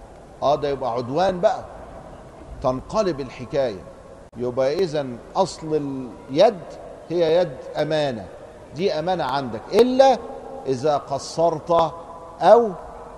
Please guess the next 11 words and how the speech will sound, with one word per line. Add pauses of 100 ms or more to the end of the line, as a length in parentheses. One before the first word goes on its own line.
(140)
إذا (220)
اعتديت. (3000)
"ويده
فيها
يد
ائتمان". (720)
اليد (1400)
بتاع
المستأجر (220)
على
الشقة